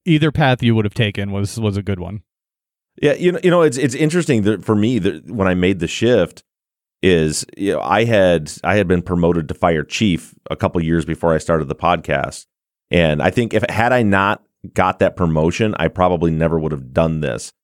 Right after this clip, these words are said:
Speaker 2: because it, w-, you know, I went from riding on a rig every day and, you know, interacting with people and actually making a difference in people's lives every day to sitting behind a desk and not having that interaction. And I think that was part of what drove me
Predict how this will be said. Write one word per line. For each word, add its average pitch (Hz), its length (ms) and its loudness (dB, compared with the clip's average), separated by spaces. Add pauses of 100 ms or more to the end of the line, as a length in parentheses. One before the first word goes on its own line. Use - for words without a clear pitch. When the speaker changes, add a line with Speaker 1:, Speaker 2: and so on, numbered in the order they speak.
(340)
Speaker 2:
because 85 280 0
it, 80 60 0
w-, 78 220 -2
you 85 100 2
know, 87 40 6
I 87 80 4
went 92 240 0
from 82 380 0 (120)
riding 92 300 2
on 87 80 2
a 82 60 0
rig 87 260 4
every 85 160 2
day 82 420 2
and, 76 240 -6
you 71 60 -4
know, 73 220 -4
interacting 87 480 2
with 80 100 -2
people 85 480 0
and 73 240 -6 (460)
actually 85 340 0
making 87 400 0
a 82 60 4
difference 90 280 0
in 80 60 -2
people's 82 320 -2
lives 87 340 2
every 82 160 2
day 78 360 2 (420)
to 85 300 0
sitting 117 260 0
behind 92 300 0
a - 20 -2
desk 101 560 0
and 87 180 0
not 85 240 2
having 87 340 0
that 76 300 0
interaction. 82 520 0
And 78 120 -2
I 82 120 2
think 95 160 -4
that 67 80 0
was 73 80 -8
part 98 260 0
of 82 60 2
what 80 120 0
drove 90 380 2
me 76 340 -2